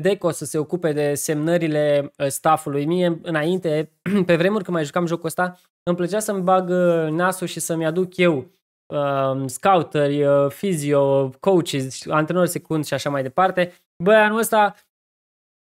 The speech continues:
fiind, jucând prima oară după foarte, foarte mult timp, jocul s-a schimbat foarte mult, am, aveam prea multe de învățat în joc și încă am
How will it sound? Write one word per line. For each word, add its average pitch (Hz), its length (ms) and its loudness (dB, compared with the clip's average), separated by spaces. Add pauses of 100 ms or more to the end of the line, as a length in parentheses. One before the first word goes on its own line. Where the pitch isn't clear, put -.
(240)
fiind, 220 460 0
jucând 190 360 0
prima 220 220 -2
oară 226 160 4
după 180 180 0
foarte, 220 440 0
foarte 190 280 -2
mult 175 180 0
timp, 202 200 -2
jocul 185 220 -2
s-a 190 100 -2
schimbat 190 320 0
foarte 180 240 -2
mult, 185 300 -2
am, 175 180 2
aveam 185 480 2
prea 202 140 0
multe 196 240 -2
de 170 100 -2
învățat 165 380 -2
în 160 100 -2
joc 185 160 -2
și 214 140 -2
încă 185 200 -2
am 196 380 0